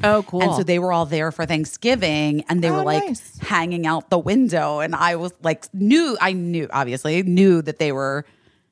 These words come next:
Speaker 2: there, and so saw them and was, like, very excited. But so at one point on the route,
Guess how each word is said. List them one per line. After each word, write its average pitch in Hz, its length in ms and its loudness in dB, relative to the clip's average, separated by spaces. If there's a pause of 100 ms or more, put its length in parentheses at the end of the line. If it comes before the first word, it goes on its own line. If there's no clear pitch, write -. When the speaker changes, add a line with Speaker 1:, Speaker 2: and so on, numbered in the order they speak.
(140)
Speaker 2:
there, 165 480 0
and 156 160 -2
so 143 340 0
saw 135 360 0
them 135 260 -6
and 127 120 -8
was, 131 200 -10
like, 120 400 -12
very 127 240 -4
excited. 117 320 -8 (560)
But - 120 -2
so 285 140 2
at 233 60 -4
one 269 180 2
point 349 320 0
on 226 100 0
the 196 100 -6
route, 240 280 -4